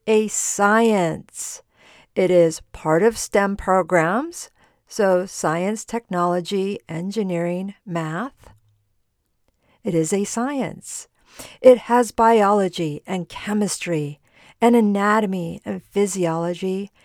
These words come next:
and biochemistry components. So,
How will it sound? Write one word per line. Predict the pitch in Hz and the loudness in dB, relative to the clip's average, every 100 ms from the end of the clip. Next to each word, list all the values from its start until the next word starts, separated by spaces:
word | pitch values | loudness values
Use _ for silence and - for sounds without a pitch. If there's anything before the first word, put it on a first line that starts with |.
| _ _ | _ _
and | 196 208 226 214 - - | -2 2 2 0 -6 0
biochemistry | 175 190 220 208 170 - 175 185 - 160 165 - | 4 6 6 6 2 -2 -4 -4 -6 -6 -6 -6
components. | 208 202 - 220 - - _ - - - _ _ _ _ _ _ _ _ _ _ _ _ _ _ _ | -8 -8 -6 -4 -6 -10 _ -16 -14 -16 _ _ _ _ _ _ _ _ _ _ _ _ _ _ _
So, | - - 175 147 147 196 311 | -18 -6 -2 0 -2 -4 -8